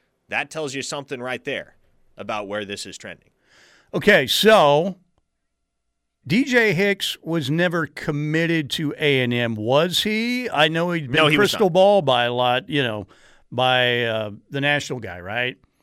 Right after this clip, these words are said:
Speaker 1: Correct. He had a crystal ball for Texas A and M.
Speaker 2: But was
Speaker 1: Still
Speaker 2: ne-,
Speaker 1: does.
Speaker 2: because somebody was saying, "Oh, he'd been committed to A and M too." I mean, wha-, how do you
Speaker 1: Uh,
Speaker 2: know
Speaker 1: no.
Speaker 2: anything's gonna stick? That, I,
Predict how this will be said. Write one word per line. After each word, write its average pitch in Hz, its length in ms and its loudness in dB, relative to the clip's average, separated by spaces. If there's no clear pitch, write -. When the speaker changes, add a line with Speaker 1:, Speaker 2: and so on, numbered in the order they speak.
Speaker 1:
Correct. 135 380 -2
He 156 80 -4
had 147 140 2
a 135 40 0
crystal 139 320 -6
ball 113 280 -2
for 107 200 -10
Texas 101 360 -10
A 101 40 -10
and 90 80 -4
M. 151 40 4
Speaker 2:
But 147 80 2
was 147 80 -2
Speaker 1:
Still 156 160 2
Speaker 2:
ne-, 156 80 2
Speaker 1:
does. 180 180 -4
Speaker 2:
because 156 320 0
somebody 185 320 -2
was 160 140 -4
saying, 139 200 -2
"Oh, 147 300 0
he'd 151 300 -6
been 135 180 -4
committed 143 360 -2
to 143 40 4
A 160 180 4
and 160 80 2
M 220 380 -2
too." 196 480 2
I 143 80 0
mean, 143 220 -2
wha-, 139 280 -2
how 143 120 0
do 175 80 2
you 180 60 0
Speaker 1:
Uh, - 60 0
Speaker 2:
know 185 120 4
Speaker 1:
no. 185 80 2
Speaker 2:
anything's 180 320 -2
gonna 160 180 -2
stick? 214 380 0
That, 165 200 2
I, 165 200 0